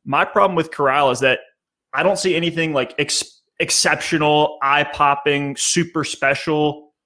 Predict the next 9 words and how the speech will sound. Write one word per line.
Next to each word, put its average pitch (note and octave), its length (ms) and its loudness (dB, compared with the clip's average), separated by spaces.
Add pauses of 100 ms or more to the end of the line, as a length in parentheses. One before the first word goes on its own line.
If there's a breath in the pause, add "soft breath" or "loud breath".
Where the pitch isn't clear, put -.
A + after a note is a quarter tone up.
(440)
from D#3+ 180 4
his C#3 220 2
numbers E3+ 440 0 (120)
or E3 400 4
on C#3+ 200 2
tape. C#3 400 -2
I C3+ 120 0
put E3+ 200 -2
him D#3+ 260 0